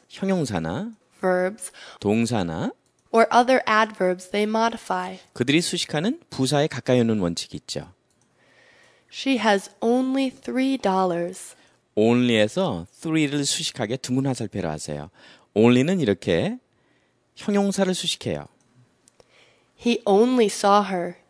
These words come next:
Speaker 2: He did not speak to her.
Speaker 1: 그는 단지 그녀를 보기만 했어요. only가 saw를 수식하게 둥근 화살표를 하세요. 이렇게 only는 동사를 수식해요.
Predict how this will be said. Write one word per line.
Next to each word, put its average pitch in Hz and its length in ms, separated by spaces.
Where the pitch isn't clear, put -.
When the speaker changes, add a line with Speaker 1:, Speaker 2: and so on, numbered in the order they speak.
Speaker 2:
He 208 160
did 208 260
not 185 220
speak - 380
to 202 100
her. 175 300
Speaker 1:
그는 202 240
단지 165 180
그녀를 123 380
보기만 110 560
했어요. 80 460
only가 113 600
saw를 175 460
수식하게 117 480
둥근 104 260
화살표를 90 460
하세요. 76 400
이렇게 120 460
only는 110 720
동사를 123 520
수식해요. - 500